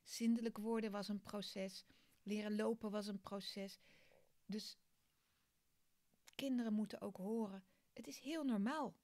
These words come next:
dat iets niet lukt. Iets moet eerst mislukken voordat het lukt. Eerst durf je iets niet en dan durf je het wel. En de kick is des te groter als je het wel durft. En nu hebben we het over faalangst.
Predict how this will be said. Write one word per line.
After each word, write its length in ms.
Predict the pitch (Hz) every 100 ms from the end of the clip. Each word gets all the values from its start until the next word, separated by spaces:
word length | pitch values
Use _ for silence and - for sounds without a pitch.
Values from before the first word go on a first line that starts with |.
| -
dat 240 | 214 196
iets 240 | - 196
niet 200 | 196 190
lukt. 420 | 175 175 - - - _ - - - -
Iets 200 | 247 226
moet 180 | 233 226
eerst 380 | 269 247 - - _
mislukken 840 | 202 208 254 277 262 196 - 196 - _ _ - _ _
voordat 480 | - 294 247 185 170
het 140 | 175
lukt. 340 | 240 262 - - - - - -
Eerst 320 | 254 233 -
durf 240 | 220 196
je 120 | -
iets 220 | 208 190 -
niet 400 | 233 262 - - - - -
en 160 | 262
dan 240 | 240 247 214
durf 280 | 185 156
je 120 | - 165
het 160 | 165
wel. 340 | 185 247 190 - _ _ _ - _
En 180 | - 196
de 80 | 190
kick 260 | - 233
is 160 | 208 -
des 220 | 226 226
te 120 | -
groter 460 | 190 208 220 202 170
als 200 | - 214
je 100 | 226
het 160 | 180 170
wel 280 | 170 214 165
durft. 460 | 165 139 - - - - - _ _ _
En 80 | 190
nu 60 | 180
hebben 220 | 160 151
we 60 |
het 80 | -
over 180 | 143 -
faalangst. 840 | - 156 170 - 147 143 - -